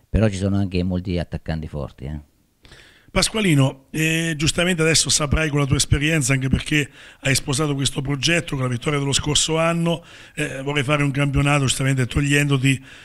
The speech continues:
Speaker 2: il prima possibile da questo, da que-, da, diciamo, quest-, da questo impasse. Ti faccio una domanda da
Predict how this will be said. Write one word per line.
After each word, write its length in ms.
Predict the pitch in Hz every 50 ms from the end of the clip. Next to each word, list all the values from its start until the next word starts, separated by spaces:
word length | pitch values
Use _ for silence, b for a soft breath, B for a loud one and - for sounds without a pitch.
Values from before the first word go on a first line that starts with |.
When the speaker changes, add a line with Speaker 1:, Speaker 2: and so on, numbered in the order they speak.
| B B -
Speaker 2:
il 140 | 160 147
prima 240 | - - 185 180 165
possibile 400 | 156 165 151 - - 175 165 156
da 100 | 147 147
questo, 320 | 139 151 147 117 - 156 143
da 120 | 135 143 139
que-, 300 | 135 160 151 147 196 -
da, 120 | 143 143 139
diciamo, 360 | 139 135 127 151 151 151 147
quest-, 260 | 139 151 139 123 -
da 80 | 147 143
questo 260 | 131 147 131 - -
impasse. 540 | 143 127 117 - 123 110 - - - - - B B B B B B B B B
Ti 120 | - 160
faccio 300 | 131 196 196 - - -
una 100 | 185 175
domanda 440 | 170 180 185 202 220 220 214 180 175
da 300 | 160 165 160 156 156